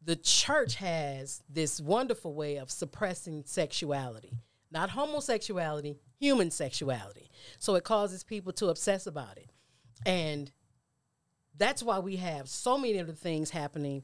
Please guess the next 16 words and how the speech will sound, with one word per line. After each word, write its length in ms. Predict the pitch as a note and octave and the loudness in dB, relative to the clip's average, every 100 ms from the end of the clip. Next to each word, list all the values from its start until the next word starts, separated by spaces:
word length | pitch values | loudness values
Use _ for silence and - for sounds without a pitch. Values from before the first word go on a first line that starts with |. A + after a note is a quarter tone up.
| - _ | -12 _
right 260 | D3+ D3 C#3+ | -4 -4 -2
now. 240 | C#3 B2 | -10 -10
Why 260 | C3 F3 A#3+ | 4 6 6
don't 200 | C4+ A#3 | 4 -4
we 120 | A3+ | -4
talk 340 | A3 A3+ G3+ - | -4 -4 -4 -2
to 120 | F#3+ | -2
men 340 | F3 F#3 F#3+ | 4 4 4
about, 360 | D#3 C#3 B2 C3 - - | 4 2 0 -4 -14 -8
if 120 | D#3+ | 0
you 100 | A3 | 6
don't 240 | G#3 D#3+ | 6 6
deal 220 | D3+ G3 F#3 | 4 6 6
with 200 | F3+ F3+ | 4 4
your 140 | F3+ | 2
feelings, 500 | - G#3 G3 F#3 - | 4 4 4 0 -2